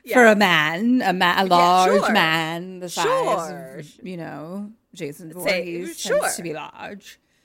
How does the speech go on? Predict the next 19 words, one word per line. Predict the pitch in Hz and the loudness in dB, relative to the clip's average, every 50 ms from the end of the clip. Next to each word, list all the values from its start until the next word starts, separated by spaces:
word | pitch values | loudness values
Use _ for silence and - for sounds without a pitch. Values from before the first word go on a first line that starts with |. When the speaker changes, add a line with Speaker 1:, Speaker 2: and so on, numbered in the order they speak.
| _ - 554 | _ -4 -4
Speaker 2:
Yeah. | - 165 107 - _ _ _ _ _ _ _ _ _ _ _ _ _ _ _ _ _ | -4 -4 -6 -12 _ _ _ _ _ _ _ _ _ _ _ _ _ _ _ _ _
Okay. | 240 285 _ 427 453 - | -18 -14 _ -8 -8 -6
Speaker 1:
So, | - 226 202 | -4 -2 -2
Speaker 2:
Glad | 190 - - | 0 -2 -4
we | 226 247 | -6 -12
covered | 208 - 269 220 208 208 208 196 | -10 -10 -8 -6 -6 -6 -4 -4
that. | 185 180 202 294 - _ _ - | -4 -2 -2 -4 -6 _ _ -6
All | 214 202 | -4 -4
right. | 196 208 233 _ | -2 -4 -6 _
So | - - - 214 | -8 -6 -6 -6
his | 214 220 | -6 -8
head's | 262 285 | -6 2
being | 208 202 190 185 170 160 175 - 240 208 | 2 2 2 2 -2 -6 -10 -12 -12 -14
Speaker 1:
um, | 165 123 | -14 -12
Speaker 2:
smooshed. | - - - - _ _ _ _ _ _ - | -14 -16 -16 -16 _ _ _ _ _ _ -10
Speaker 1:
until, | 214 190 190 180 - 214 180 170 160 | -8 -8 -8 -6 -4 -2 -2 -2 -4
like, | 165 165 160 - _ _ | -6 -10 -12 -12 _ _
the | - 180 | -18 -16
strap | 170 - - 156 127 - _ | -16 -12 -10 -10 -10 -10 _